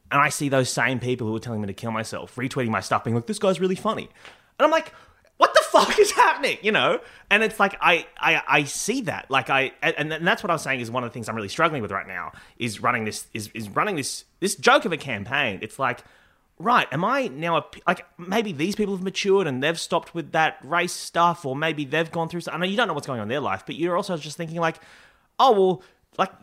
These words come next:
literally a couple of years ago, you were saying horrible things about me, and now you're now you're tr-, now you're offering to, like, wear a t-shirt for me and campaign in your local town. And I'm like,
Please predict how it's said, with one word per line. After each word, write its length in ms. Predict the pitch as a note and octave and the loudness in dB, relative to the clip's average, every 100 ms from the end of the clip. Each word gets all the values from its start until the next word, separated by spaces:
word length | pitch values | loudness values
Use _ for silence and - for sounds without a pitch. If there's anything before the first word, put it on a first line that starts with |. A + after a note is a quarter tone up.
| _ _ _ _ _ | _ _ _ _ _
literally 640 | F#3 D#4+ F#4+ F4 B3+ G3+ D#3 | -4 2 4 4 2 0 -6
a 40 | F3 | -8
couple 180 | C4+ | -4
of 60 | F#3+ | -4
years 140 | A3+ | -4
ago, 160 | A#3 B2+ | -4 -4
you 240 | A#2+ G3 | -4 -6
were 120 | F4 - | -4 -4
saying 300 | - E3+ E3+ | -6 -4 -4
horrible 400 | D3 C4+ F#4 G#3 | -4 0 2 0
things 260 | C#3 A#2+ G#2+ | -2 -4 -2
about 240 | G#2 F2 | -2 -2
me, 100 | G2 | -6
and 100 | D3+ | -6
now 140 | G#3+ B3 | -2 0
you're 460 | G#3 F#3 E3 C#3+ - _ _ - | 0 0 2 0 -2 _ _ -2
now 80 | |
you're 140 | A#3+ D4 | 0 0
tr-, 180 | - F#3+ | -6 -8
now 100 | F3 | -4
you're 160 | C4+ A3 | 0 2
offering 340 | F#3 F#3+ G3 | 0 0 -4
to, 80 | F#3 | 0
like, 220 | E3 D3 A#2+ | 0 0 2
wear 160 | F3+ | 2
a 60 | D#3+ | 2
t-shirt 480 | - G#3+ - C#3+ - | -2 -4 -2 -2 -2
for 160 | C3 | -4
me 100 | C3+ | -2
and 100 | C#3 | -4
campaign 540 | C3+ D#3+ E3 D#3 E3 D#3+ | -4 -6 -6 -4 -4 -4
in 100 | D#3+ | -4
your 100 | D#3+ | -2
local 260 | D#3+ F3 | -2 -2
town. 320 | G3 C#4+ A#3+ G#2+ | -8 -8 -6 -4
And 80 | D3+ | -4
I'm 80 | B3 | -4
like, 220 | A3+ | -4